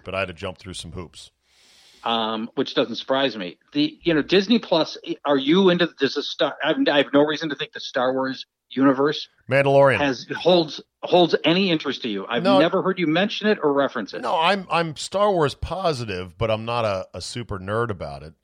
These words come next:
Speaker 1: Um,
Speaker 2: Okay.
Speaker 1: my, my colleague Josh, and to a lesser extent Gitter, are.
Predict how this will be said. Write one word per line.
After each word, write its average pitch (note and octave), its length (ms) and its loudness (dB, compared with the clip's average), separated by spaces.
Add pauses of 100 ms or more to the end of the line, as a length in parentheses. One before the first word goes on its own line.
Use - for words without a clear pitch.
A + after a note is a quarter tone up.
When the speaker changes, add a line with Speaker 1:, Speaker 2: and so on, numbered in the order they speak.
(160)
Speaker 1:
Um, F#2 420 -8
Speaker 2:
Okay. A2+ 380 -2
Speaker 1:
my, A2 220 -2 (120)
my G#2+ 140 -4
colleague A#2+ 640 -2
Josh, G#2 640 -4
and G2+ 100 -10
to G2 100 -6
a F#2 40 -6
lesser G#2 320 -6
extent F2+ 400 -10
Gitter, G#2 400 -4
are. G#2+ 420 0